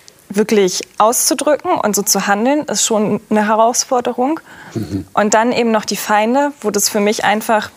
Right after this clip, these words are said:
Speaker 1: Feinde sind Leute, wo ich einen Groll hab, ja? Wo ich weiß, hey, da ist eine Ungerechtigkeit zum Beispiel passiert, da ist eine Kränkung gewesen. Da hab ich echt ein blödes, negatives Gefühl, wenn ich an diese Person denke. Und eigentlich möchte ich gern irgendwo hingehen und sagen, ey, der hat mir wehgetan,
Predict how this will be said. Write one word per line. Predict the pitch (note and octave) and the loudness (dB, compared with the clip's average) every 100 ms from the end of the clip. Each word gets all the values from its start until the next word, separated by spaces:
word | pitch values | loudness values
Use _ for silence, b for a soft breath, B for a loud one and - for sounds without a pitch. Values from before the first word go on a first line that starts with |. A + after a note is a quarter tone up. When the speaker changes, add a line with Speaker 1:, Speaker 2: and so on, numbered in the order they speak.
| - | -18
Speaker 1:
Feinde | - G#3 A3 | -2 0 0
sind | A#3+ A#3+ | 0 0
Leute, | A#3 A#3+ B3+ | 0 0 0
wo | A3+ | 0
ich | A3+ - | 0 0
einen | - A3 | 0 0
Groll | - A3+ A3+ | 2 2 2
hab, | - F3+ | -2 -4
ja? | - G3 B3 B B B B B | -2 -2 -2 B B B B B
Wo | G3 | -2
ich | A3 A3+ - | 0 2 2
weiß, | G#3 G#3+ A3+ - | 2 2 2 0
hey, | A3+ G#3+ G3+ - - _ _ - - | 2 2 2 -2 -10 _ _ -10 0
da | G#3 | 2
ist | F#3+ A#3+ | 2 0
eine | |
Ungerechtigkeit | - C#4+ D4 C4 - G#3+ - F#3+ | 0 2 2 0 -2 -4 -2 -2
zum | G3+ | -2
Beispiel | F#3 - F3+ | -2 -2 -4
passiert, | F#3 - G3 F#3 | -2 2 2 2
da | G#3+ | 2
ist | G3+ | 2
eine | A3+ | 0
Kränkung | A3+ - C4+ D4 G3+ | -2 -2 0 0 -2
gewesen. | F3+ F#3 F3 E3+ F3 - B B B | -2 -2 -2 -2 -6 -8 B B B
Da | - G#3+ G#3 G#3 - - | 2 4 4 2 -4 -6
hab | A#3 G#3 | -4 -2
ich | E3+ - | -4 -2
echt | A#3+ - | -4 0
ein | B3 | 0
blödes, | A#3 A#3+ C4 C4+ | 4 4 2 2
negatives | C4 B3+ - B3 A#3 - | 2 2 0 -2 -4 -4
Gefühl, | A3+ - E4 C4+ | -6 0 2 2
wenn | G#3 | 2
ich | G#3 | 2
an | G#3+ | 2
diese | A3+ A3+ | 2 2
Person | A3+ A#3 G#3+ G#3+ | -2 -2 0 0
denke. | G#3+ C4+ C#4+ - | 2 2 2 0
Und | G3 | 0
eigentlich | - C4+ D#4 C#4+ - - B B | 2 2 2 0 -2 -6 B B
möchte | A#3 B3 B3 | -2 0 0
ich | - | 0
gern | A#3 | 2
irgendwo | A#3 A3 | 2 0
hingehen | A3+ C#4+ C4+ G#3+ | 2 2 2 2
und | A3 | 2
sagen, | A#3 A#3 | 2 2
ey, | - A3 | 0 0
der | G#3 A#3+ C#4+ | 2 2 2
hat | C#4+ | 0
mir | B3 A3 | 0 0
wehgetan, | A3+ C#4 B3+ - G3 A3+ | 0 0 0 0 0 2